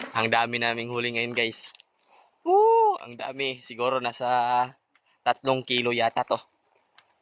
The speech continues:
Tatlong kilo o tatlong kilo mahig-, mahigit. Mabigat na kasi. Ngayon, guys, ah, uwi na kami.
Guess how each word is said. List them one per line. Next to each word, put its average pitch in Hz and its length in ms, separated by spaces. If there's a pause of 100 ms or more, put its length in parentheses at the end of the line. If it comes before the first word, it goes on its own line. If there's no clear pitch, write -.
(120)
Tatlong 131 320
kilo 139 320
o 120 240 (480)
tatlong 151 400
kilo 147 320
mahig-, 139 240 (240)
mahigit. 139 320 (720)
Mabigat 131 400
na - 80
kasi. 151 240 (1700)
Ngayon, 196 160
guys, 226 240
ah, 180 320 (1040)
uwi 180 240
na 185 80
kami. 160 320